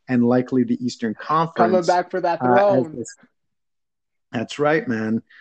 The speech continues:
Speaker 1: We, we, we know why we lost it. Th-, those tales have been told, and Pascal Siakam is, is looking to get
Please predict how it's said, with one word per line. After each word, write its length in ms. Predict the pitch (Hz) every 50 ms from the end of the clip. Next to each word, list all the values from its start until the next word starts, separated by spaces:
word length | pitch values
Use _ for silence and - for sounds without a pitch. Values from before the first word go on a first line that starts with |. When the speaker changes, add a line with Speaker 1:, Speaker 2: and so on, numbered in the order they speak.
| - - _
Speaker 1:
We, 300 | - 131 139 139 139 131
we, 380 | - 131 131 139 135 131 127 139
we 200 | 127 131 139 139
know 200 | 139 143 160 202
why 240 | 247 262 247 226 190
we 160 | 165 160 151
lost 420 | 143 139 127 120 107 - - - -
it. 200 | 104 - - _ _ _ _ _
Th-, 340 | 127 120 113 127 131 - -
those 320 | 120 143 143 151 160 156 - _ _ _ _
tales 360 | - 170 165 165 165 160 143
have 120 | 156 151 135
been 140 | 139 127 123
told, 580 | - - 165 165 147 127 110 107 107 104 113 - _ - - - - _ _ _ _
and 560 | 135 131 131 123 120 120 120 117 120 117 117 - - _
Pascal 460 | - 139 143 147 - - 165 160 147
Siakam 800 | 143 - 147 139 135 135 139 139 - - 143 131 127 127 120 120 -
is, 240 | - 131 123 113 117
is 220 | - - 127 110 127
looking 360 | 127 131 135 - - 143 123
to 60 | 120
get 360 | 107 104 110 127 127 123 -